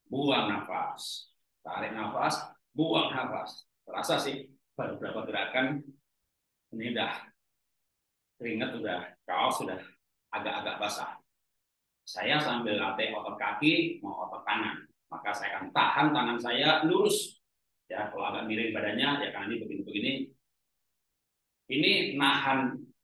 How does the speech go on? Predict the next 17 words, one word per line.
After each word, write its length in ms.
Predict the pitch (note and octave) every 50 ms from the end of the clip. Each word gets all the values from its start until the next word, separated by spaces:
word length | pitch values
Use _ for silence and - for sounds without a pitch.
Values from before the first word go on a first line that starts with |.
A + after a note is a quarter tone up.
| _ _ -
setengah 480 | - C#3 C#3+ C#3 C3 C3 C3 B2+ B2+
kilo, 560 | C3+ C#3 C#3+ C#3 D3 D#3 - - - - - - _
tapi 240 | - - C#3+ D3 D3
posisi 400 | - F#3+ F3+ - - - D3 C#3+
diem, 480 | - - E3 - D3+ D#3 E3 F3 - - -
lurus. 480 | - E3+ F3+ E3+ D#3+ E3 D#3+ - - - - _ _ _ _ _ _ _ _
Ini 240 | - C3 C3 D#3 F3
sebelah 320 | E3+ - D3 C#3 B2+ A#2+ -
sini 240 | D3+ D#3+ E3+ -
pegel 240 | - - C3 C3 B2+
banget, 320 | C3 C3+ C#3+ C#3 - B2 B2
nih. 140 | - - - _ _ _ _ _ _ _ _ _ _ _ _ _ -
Ya, 240 | F2+ F2+ - - -
pundak 400 | G#2+ A2 A2+ A2 A2 A2+ A#2 -
sini 400 | A#2+ A#2+ C3 D3 D#3 D#3 D3+ -
pegel 180 | - - G#2+ G#2
banget. 320 | A2+ B2 A#2 - - A2+